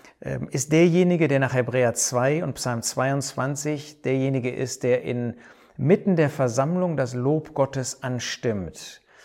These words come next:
Wir tun das also mit Gebeten, mit Liedern, wo das möglich ist. Und natürlich dürfen wir Gottes Wort lesen, das uns immer wieder auf diesen Tod, auf diesen einen hinweist. Wir verkünden also den Tod, bis er kommt. Das heißt, wir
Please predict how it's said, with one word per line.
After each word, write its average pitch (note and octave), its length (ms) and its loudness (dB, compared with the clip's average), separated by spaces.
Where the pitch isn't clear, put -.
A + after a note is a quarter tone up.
Wir C#3+ 100 -4
tun F3+ 140 0
das C#3+ 140 2
also B2+ 160 -2
mit B2 140 -4
Gebeten, D#3 440 0
mit A#2 100 -2
Liedern, D#3 320 2
wo C#3 80 2
das B2 160 2
möglich B2+ 380 -2
ist. - 400 -6
Und B2 260 -6
natürlich C3 440 -4
dürfen B2+ 260 -4
wir A#2+ 120 0
Gottes A#2+ 360 -2
Wort C3+ 260 2
lesen, B2 340 -2
das A2+ 140 -4
uns A2+ 160 -8
immer C3+ 340 -4
wieder B2 300 -2
auf A2 180 -6
diesen G#2+ 300 -8
Tod, C3 420 -2
auf - 180 -4
diesen A#2+ 380 -6
einen G#2+ 640 -4
hinweist. F2+ 920 -10
Wir D#3+ 120 2
verkünden G#3+ 460 6
also F3 300 4
den D3+ 200 4
Tod, F3+ 380 2
bis F#3+ 220 0
er F#3+ 120 -2
kommt. D3 520 -4
Das D3+ 140 -2
heißt, F#3+ 480 -2
wir D#3+ 400 2